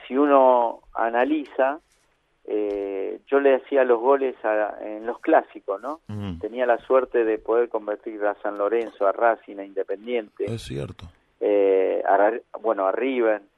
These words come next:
Speaker 1: Y por ahí yo ve-, venía a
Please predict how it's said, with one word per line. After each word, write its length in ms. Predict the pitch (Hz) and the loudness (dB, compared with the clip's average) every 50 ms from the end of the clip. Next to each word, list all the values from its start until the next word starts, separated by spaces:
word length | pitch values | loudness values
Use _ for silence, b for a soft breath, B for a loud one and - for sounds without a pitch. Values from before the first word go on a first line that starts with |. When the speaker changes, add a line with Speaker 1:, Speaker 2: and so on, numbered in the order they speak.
| _ _ _ _ _ _ _ _ _ _ _ _ - | _ _ _ _ _ _ _ _ _ _ _ _ -12
Speaker 1:
Y 680 | - 107 107 104 104 104 101 101 101 98 98 98 95 98 | -10 -8 -8 -8 -8 -8 -8 -8 -8 -8 -8 -8 -8 -2
por 200 | - 107 113 123 | 4 4 6 8
ahí 160 | 139 147 139 - - | 8 6 4 4 4
yo 140 | 147 143 135 | 6 6 6
ve-, 180 | 131 135 123 - _ _ _ _ _ _ _ _ 113 | 6 2 2 0 _ _ _ _ _ _ _ _ _
venía 920 | 110 113 117 120 135 147 147 147 139 131 127 123 117 117 113 113 113 110 107 | -2 0 0 0 -2 0 2 4 6 6 6 4 2 0 0 -2 -2 -4 -4
a 300 | 101 101 101 98 98 | -6 -6 -10 -10 -14